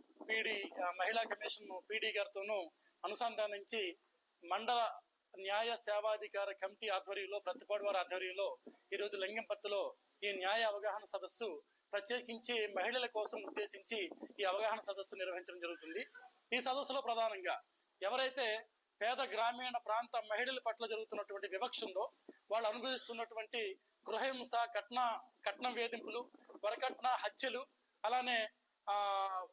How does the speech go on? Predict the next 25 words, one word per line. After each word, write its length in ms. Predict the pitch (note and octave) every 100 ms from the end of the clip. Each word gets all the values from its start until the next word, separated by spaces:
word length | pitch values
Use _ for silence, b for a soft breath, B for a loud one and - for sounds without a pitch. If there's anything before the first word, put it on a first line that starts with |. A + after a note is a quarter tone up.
| F#3+
మహిళల 360 | G#3 C4+ D4
పట్ల 280 | C#4+ C4 B3
జరుగుతున్నటువంటి 800 | B3 B3 B3 A#3 A3 G#3+ G#3+ A#3
అనేక 300 | G#3 C#4+ C#4
రకాల 380 | A#3+ A#3 B3 A#3
గృహహింసకు 600 | - A3 C#4 C#4 A#3 A#3
సంబంధించినటువంటి 920 | G#3 G#3 G#3 G3 F#3 F#3+ G3 F#3+ D3 B B B
ఒక 120 | G3 G3+
అవగాహన 540 | F#3+ A#3 C#4+ C4 C4
సదస్సు 640 | A3+ G#3+ G#3 - G#3+ E3+ _ b -
ఈ 60 | G#3+
సందర్భంగా 640 | G3+ A#3 A3 G#3+ G#3 G3
మేము 340 | F#3 F#3 D#3 - b b
రిసోర్స్ 460 | G#3+ A3 D#4 - -
పర్సన్స్ 440 | B3+ A#3 A3+ -
గా 260 | A3 E3 - - - G3+
మేము 180 | A3+
నిర్వహించడం 460 | G3+ G3+ B3 A#3+ A3+
జరిగింది. 500 | B3+ G3 F#3 A3 C#4 - - - A3+
ఈ 120 | C#4
సదస్సుకి 640 | A#3+ B3 - C4+ C4 A#3
ప్రధాన 400 | - G3+ A#3+ C#4
వక్తగా, 400 | B3+ - A3+ B3
ముఖ్య 340 | G#3 G3 - B3
అతిథిగా 500 | G#3 G3 G#3 E3